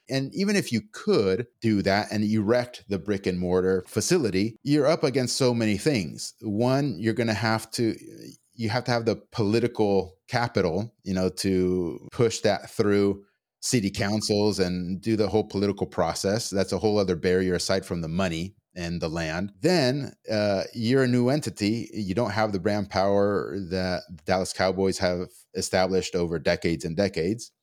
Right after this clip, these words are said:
Three, even if you do all of these things, okay, where are you gonna compete? Because the N F L isn't just gonna say, "Oh, cool, yeah,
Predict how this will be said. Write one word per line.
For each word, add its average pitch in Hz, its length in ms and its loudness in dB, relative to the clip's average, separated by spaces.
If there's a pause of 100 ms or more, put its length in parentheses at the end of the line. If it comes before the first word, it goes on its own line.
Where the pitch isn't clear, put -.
(420)
Three, 165 720 2
even 170 220 0
if 131 160 -2
you 113 180 0
do 139 320 0
all 139 300 2
of 120 80 -2
these 113 200 -4
things, 135 280 -4
okay, 147 220 0
where 131 160 2
are 165 40 2
you 170 120 0
gonna 135 120 0
compete? 110 420 -4
Because 104 300 -4
the 117 160 -8
N 110 140 -2
F 123 160 -6
L 131 440 0
isn't 113 280 -2
just 104 180 -2
gonna 113 140 0
say, 160 160 0
"Oh, 208 220 2
cool, 120 360 0
yeah, 110 240 0